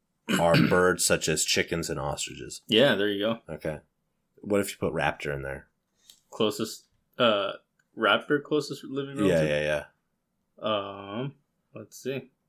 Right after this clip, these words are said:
Speaker 2: Is it gonna do the same?
Speaker 1: It's probably the same. It's birds, yeah.
Speaker 2: Oh, I knew birds.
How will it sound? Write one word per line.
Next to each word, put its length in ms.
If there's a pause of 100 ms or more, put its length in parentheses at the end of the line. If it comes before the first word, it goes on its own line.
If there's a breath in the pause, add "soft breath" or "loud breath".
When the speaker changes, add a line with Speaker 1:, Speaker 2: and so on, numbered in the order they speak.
(720)
Speaker 2:
Is 140
it 80
gonna 200
do 100
the 100
same? 360
Speaker 1:
It's 140
probably 460
the 100
same. 460 (1300)
It's 100 (100)
birds, 520
yeah. 240 (340)
Speaker 2:
Oh, 220
I 100
knew 180
birds. 640